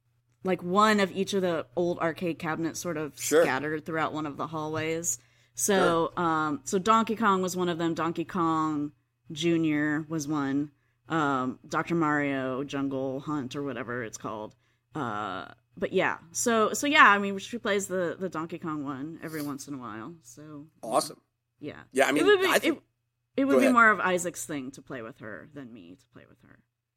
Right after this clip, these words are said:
Speaker 2: Sure, that's
Speaker 1: So,
Speaker 2: fair. That's fair.
Speaker 1: yeah.
Speaker 2: He likes the older stuff. Which
Speaker 1: Yeah.
Speaker 2: And th-, they, I mean, they, they obviously play a lot of games together. What with the Final
Speaker 1: Yes.
Speaker 2: Fantasy thing?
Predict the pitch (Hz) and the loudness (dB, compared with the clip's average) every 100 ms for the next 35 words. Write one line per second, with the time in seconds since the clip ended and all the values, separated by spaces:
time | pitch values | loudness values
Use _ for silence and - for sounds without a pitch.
0 | _ - - - _ _ 233 - 135 107 | _ -8 -8 -8 _ _ -8 2 4 4
1 | 131 - 202 156 117 127 135 131 139 120 | 2 -2 -2 0 0 0 -4 -6 -8 -10
2 | 113 - 117 117 - _ _ 175 127 139 | -12 -6 -4 -4 -10 _ _ -12 -10 -12
3 | - _ _ _ _ 135 131 127 135 - | -18 _ _ _ _ -2 -2 -4 -6 -6
4 | 131 170 202 _ 135 135 127 139 - 147 | 4 4 4 _ -2 0 2 0 2 4
5 | 135 165 151 - - 139 123 113 110 107 | 4 2 0 -2 6 6 6 2 -2 -12
6 | 110 - - - - 117 131 - - 110 | -18 -18 -16 -16 -18 -18 -16 -16 -8 -6
7 | 80 104 107 - _ | -6 -12 -14 -18 _